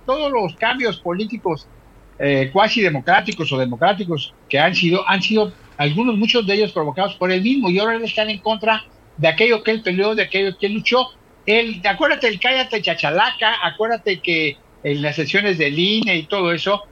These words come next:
en todos los de, lo, la gente, eh, afín directa a Andrés Manuel López Obrador, pedía que hubiera esos cambios, que no fueran diputados, ni presidentes, ni senadores quienes estuvieran haciendo campaña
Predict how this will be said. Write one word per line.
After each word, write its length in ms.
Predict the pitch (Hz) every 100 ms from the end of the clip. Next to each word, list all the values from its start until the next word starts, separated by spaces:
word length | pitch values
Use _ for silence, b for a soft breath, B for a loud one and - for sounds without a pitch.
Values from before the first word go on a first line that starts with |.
| - - -
en 100 | 151
todos 260 | - 269 302
los 160 | 208
de, 160 | 170 160
lo, 280 | 151 147 143
la 160 | 151
gente, 540 | 165 208 220 226 185 170
eh, 240 | 151 139 131 - -
afín 340 | 135 135 196
directa 360 | 185 156 165 175
a 20 |
Andrés 240 | 151 131
Manuel 240 | 120 139 170
López 160 | 170
Obrador, 300 | 151 143 175 - - - _ - _
pedía 420 | - 160 220 262 -
que 260 | 156 160
hubiera 180 | 170 214
esos 240 | 214 190
cambios, 340 | - 233 262 165
que 140 | 160
no 100 | 190
fueran 360 | 220 254 254 220
diputados, 640 | 160 143 143 175 196 208 180
ni 100 | 151
presidentes, 520 | 127 143 170 180 185
ni 80 | 143
senadores 480 | 120 123 180 196
quienes 220 | - 143 139
estuvieran 280 | - 180 208
haciendo 320 | - 185 180
campaña 520 | 127 123 165 185 185